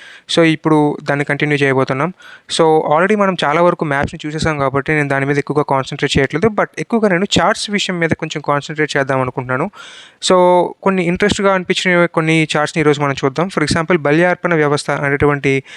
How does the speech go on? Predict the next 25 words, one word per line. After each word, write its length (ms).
ఆ, 280
చార్ట్‌కి 320
సంబంధించి 640
చూద్దాం. 280
రెండు 200
వందల 120
ముప్పై 320
ఎనిమిదో 220
పేజీని 340
అని 100
చెప్పేసి 300
అంటున్నారు 280
కాబట్టి 380
రెండు 180
వందల 120
ముప్పై 300
ఎనిమిదిలోకి 380
వెళ్దాం. 260
So, 160
నేను 260
already 240
చెప్పేశాను 320
కదా, 180
లేవియా 340
కాండం, 500